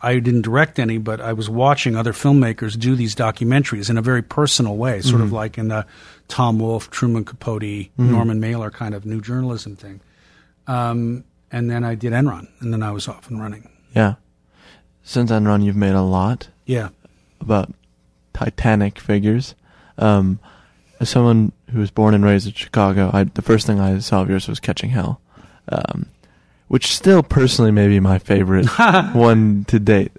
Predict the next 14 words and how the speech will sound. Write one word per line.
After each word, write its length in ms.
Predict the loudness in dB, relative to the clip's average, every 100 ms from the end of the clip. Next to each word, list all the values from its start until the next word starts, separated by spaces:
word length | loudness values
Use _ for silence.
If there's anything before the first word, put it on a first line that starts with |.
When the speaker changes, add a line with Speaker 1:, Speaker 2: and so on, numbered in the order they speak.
| _
Speaker 2:
Uh, 340 | 0 2 2 0 -6 _
can 140 | 2
we 80 | 2
some-, 240 | 2 2 0 0
I 100 | -2
wanna 260 | 0 0 0
talk 280 | 2 0 2
about 280 | -2 -2 -4
Speaker 1:
Sure. 300 | 0 0 0
Speaker 2:
ha-, 240 | -6 -14 -12
like, 420 | -6 -6 -6 -10 _ _ _ -20 -20 -20 _ _ _
run 220 | 2 6
me 80 | 4
through 600 | 4 4 6 6 2 -2